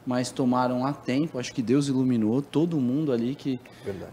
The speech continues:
Speaker 1: caminhou, pavimentou o caminho pra que vocês tomassem a decisão de cancelar o evento. E eu queria que você falasse a dinâmica dos fatos ali até vocês tomarem a decisão,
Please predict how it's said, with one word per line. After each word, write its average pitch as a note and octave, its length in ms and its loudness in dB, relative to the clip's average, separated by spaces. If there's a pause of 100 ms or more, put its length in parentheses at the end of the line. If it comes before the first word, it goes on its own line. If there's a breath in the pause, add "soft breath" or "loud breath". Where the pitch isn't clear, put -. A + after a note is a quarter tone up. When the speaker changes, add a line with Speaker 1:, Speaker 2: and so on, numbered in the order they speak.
Speaker 1:
caminhou, C#3+ 540 6
pavimentou C#3+ 640 4
o D3+ 60 -2
caminho D3 340 -2
pra C#3+ 140 -6
que C3+ 80 -12
vocês C3 300 -4
tomassem C#3 460 0
a - 20 -2
decisão C#3 560 -4 (440 soft breath)
de B2 220 -2
cancelar D3+ 720 4
o C#3 100 4
evento. C3 560 2 (540 loud breath)
E D#3 80 -2
eu F3+ 60 0
queria A3+ 200 -2
que A3 120 -6
você G#3+ 180 0
falasse G3 380 4
a G3+ 40 6
dinâmica F3 920 4 (100)
dos A#2+ 280 -6
fatos C3 480 2
ali D3 160 4
até A3 360 -2
vocês G3 360 2
tomarem F3 340 4
a - 20 2
decisão, C3+ 480 -2